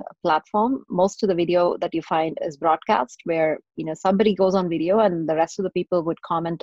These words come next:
on text, or even if it's a live stream, one or two people are on video and the rest of the co-, uh, people just comment over text.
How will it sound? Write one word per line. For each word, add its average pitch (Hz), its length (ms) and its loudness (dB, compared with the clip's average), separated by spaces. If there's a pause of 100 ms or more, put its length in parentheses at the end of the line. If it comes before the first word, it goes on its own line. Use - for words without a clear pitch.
on 156 220 0
text, - 400 -4 (420)
or 165 220 2
even 190 260 2
if 185 140 -4
it's 208 100 -4
a 190 60 2
live 170 320 2
stream, 196 420 2
one 165 180 0
or 175 80 -2
two 190 200 -2
people 190 260 0
are 180 80 4
on 175 140 -2
video 185 280 2
and 185 140 2
the 156 60 -2
rest 160 240 -4
of - 20 -6
the 170 60 -6
co-, - 260 -10
uh, 160 200 -4
people 170 280 -2
just 165 220 -10
comment 170 320 -8
over 151 160 -6
text. - 400 -8